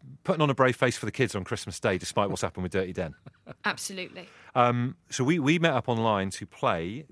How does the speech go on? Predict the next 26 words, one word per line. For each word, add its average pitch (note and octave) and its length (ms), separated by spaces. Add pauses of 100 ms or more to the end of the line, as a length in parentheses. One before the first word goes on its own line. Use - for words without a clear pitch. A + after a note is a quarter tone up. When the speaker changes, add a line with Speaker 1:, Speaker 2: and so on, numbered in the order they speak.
Speaker 1:
the G2 180
very B2+ 300
famous F2+ 440
Twilight A#2+ 460
Struggle. F2 440
And E2 80
now, F#2 60
if F#2 100
you're D#3 100
an D3 60
absolute B2 400
massive A#2 300
nerd G#2 300
like F2+ 160
me, F#2 320 (180)
Twilight C#3 340
Struggle A#2+ 280
by G#2 120
G A#2 160
M G#2 100
T G#2+ 160
Games G#2+ 400
is - 120
about G#2 260
the, F#2+ 280
uh, F2+ 180